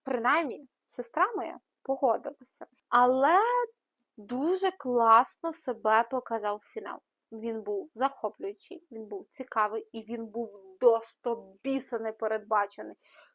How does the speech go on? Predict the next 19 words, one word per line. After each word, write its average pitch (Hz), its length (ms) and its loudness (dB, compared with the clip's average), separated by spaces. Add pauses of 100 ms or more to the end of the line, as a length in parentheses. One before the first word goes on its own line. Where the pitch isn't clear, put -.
(100)
Тобто 392 380 0 (320)
за 240 240 2
весь 359 340 2
сюжет, 311 520 0
що - 240 -6
я 240 300 0
читала, 262 540 -2
я 262 340 2
навіть 262 800 -4
ні 269 360 -6
на 294 280 -6
капіночку 302 1700 -4 (340)
не 254 200 -8
могла 247 680 -2
уявити, 226 840 -4 (720)
як 294 460 -2
це 247 260 -2
все 214 440 -4
розкрутиться. - 880 -16